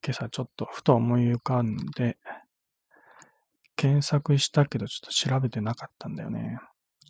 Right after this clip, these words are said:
利己的遺伝子。ちょっとこれについて今日はお話ししよう。別に、私の頭の中で話したいネタが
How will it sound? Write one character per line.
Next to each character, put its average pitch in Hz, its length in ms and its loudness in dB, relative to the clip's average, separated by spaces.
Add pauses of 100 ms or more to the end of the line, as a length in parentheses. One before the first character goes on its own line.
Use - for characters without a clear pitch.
利 120 120 -2
己 147 180 2
的 139 420 4
遺 147 80 6
伝 131 280 8
子。 - 340 -2 (160)
ち - 100 -8
ょ - 20 0
っ - 20 0
と - 100 0
こ 160 120 6
れ 170 100 12
に 170 80 10
つ 180 100 8
い 147 80 8
て 113 80 4
今 98 80 -6
日 - 100 -2
は 113 80 2
お 107 40 -2
話 135 340 4
し - 60 4
し 143 120 6
よ - 300 4
う。 - 40 -20 (240)
別 147 220 8
に、 175 180 10 (920)
私 180 200 6
の 196 80 12
頭 190 220 12
の 202 60 12
中 190 120 12
で - 60 6
話 156 300 4
し - 40 -6
た 180 180 6
い 131 80 8
ネ 113 120 4
タ 143 160 2
が 131 280 4